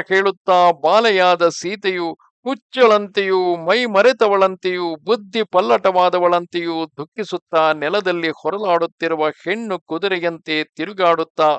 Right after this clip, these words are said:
ಅಳುವುದಕ್ಕೆ ಆರಂಭಿಸಿದಳು. ರಾಮನವಳಾದ ನನ್ನನ್ನು, ಆತನಿಗೆ ತಿಳಿಯದಿರುವ ಸಮಯದಲ್ಲಿ ಕಾಮರೂಪಿಯಾದ ರಾಕ್ಷಸನಾದ ರಾವಣನು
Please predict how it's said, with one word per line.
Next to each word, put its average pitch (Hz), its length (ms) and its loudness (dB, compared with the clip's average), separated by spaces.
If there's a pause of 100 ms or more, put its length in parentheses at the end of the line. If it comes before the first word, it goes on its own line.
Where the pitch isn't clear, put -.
(120)
ಅಳುವುದಕ್ಕೆ 160 680 -6
ಆರಂಭಿಸಿದಳು. 151 760 -12 (760)
ರಾಮನವಳಾದ 190 880 4
ನನ್ನನ್ನು, 185 760 2 (420)
ಆತನಿಗೆ 233 600 2
ತಿಳಿಯದಿರುವ 220 800 0
ಸಮಯದಲ್ಲಿ 208 840 0
ಕಾಮರೂಪಿಯಾದ 247 1000 2
ರಾಕ್ಷಸನಾದ 202 840 4
ರಾವಣನು 196 680 2